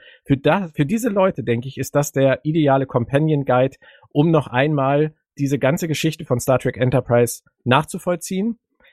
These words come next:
Wenn dann Bedarf besteht, dann kann man sich das Bonusmaterial noch angucken auf den Blu-rays. Man kann sich Memory Alpha von vorne bis hinten durchlesen. Das ist überhaupt keine Frage. Aber ich glaub, wir geben mit dem Buch trotzdem schon ziemlich gut was an die Hand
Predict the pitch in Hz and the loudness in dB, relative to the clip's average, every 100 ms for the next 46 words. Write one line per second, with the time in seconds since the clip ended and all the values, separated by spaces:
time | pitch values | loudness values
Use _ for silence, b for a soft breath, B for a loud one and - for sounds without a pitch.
0 | b 135 170 170 160 143 160 190 - 143 | b 0 2 0 -4 -2 0 -2 -2 -10
1 | - 101 98 - _ _ 120 120 147 147 | -8 -8 -8 -14 _ _ -4 0 2 2
2 | 135 131 135 - 151 165 139 - 104 113 | 0 -2 -4 0 2 2 2 -2 -6 -6
3 | 104 98 101 101 98 98 104 - 104 101 | -4 -2 -2 -2 -6 -6 -6 -6 -6 0
4 | 135 151 - 127 113 107 98 92 - 123 | 2 2 -2 -4 -4 -4 -4 -6 -6 -2
5 | 127 123 151 156 143 135 - 143 165 165 | 0 0 0 0 -2 -4 -2 0 2 0
6 | 131 156 175 170 156 135 156 170 160 - | 0 0 -2 -4 -4 -2 0 0 -2 -4
7 | 160 156 135 135 110 120 127 151 B B | -4 -2 0 0 0 0 0 -4 B B
8 | - 131 151 135 127 131 - 117 110 117 | 0 0 -2 -2 0 0 0 -2 0 0
9 | 117 104 101 - 156 - 151 120 131 151 | 0 0 -4 0 0 0 -6 -4 -2 0
10 | 160 156 b b - 147 151 147 135 135 | 0 -4 b b -2 0 0 -2 -2 -6
11 | _ 147 147 - 143 135 131 127 - _ | _ -4 -4 -4 -4 -2 -2 -2 -6 _
12 | _ _ - - 180 175 147 - 151 151 | _ _ -10 -2 2 2 0 -2 -4 0
13 | 131 - 117 117 127 110 107 - - | 0 0 -4 -2 0 0 -2 -6 -20